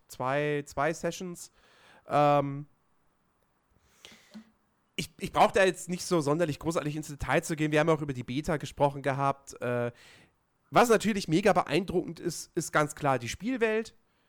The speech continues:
Ähm, du hast halt diese einundzwanzig Regionen, die auch wirklich unterschiedlich sind. Ja, du hast eben Schneegebiete und eine Salzwüste und Dschungel und irgendwie so, äh, äh,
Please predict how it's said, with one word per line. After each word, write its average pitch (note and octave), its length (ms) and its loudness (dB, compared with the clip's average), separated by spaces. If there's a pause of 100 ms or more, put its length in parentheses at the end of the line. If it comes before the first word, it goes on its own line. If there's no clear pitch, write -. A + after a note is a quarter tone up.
(200)
Ähm, D3 540 2
du C#3+ 80 -2
hast D3 120 -2
halt D3+ 120 -2
diese C3 460 0
einundzwanzig D#3+ 840 -2
Regionen, G#3+ 600 2 (500)
die D3 100 2
auch C#3 120 0
wirklich F#3+ 300 -6
unterschiedlich A#3 680 -4
sind. G#3+ 340 -4
Ja, D#3 220 2
du B2+ 120 -2
hast - 280 -8
eben G2+ 560 -10
Schneegebiete C3+ 1040 -2
und - 240 -4
eine A3 120 -2
Salzwüste C3 960 -4
und G#3 260 -4
Dschungel C3 720 -4
und G3 200 -6
irgendwie F#3 220 -8
so, D3 420 0 (440)
äh, C3+ 260 2
äh, C#3 380 2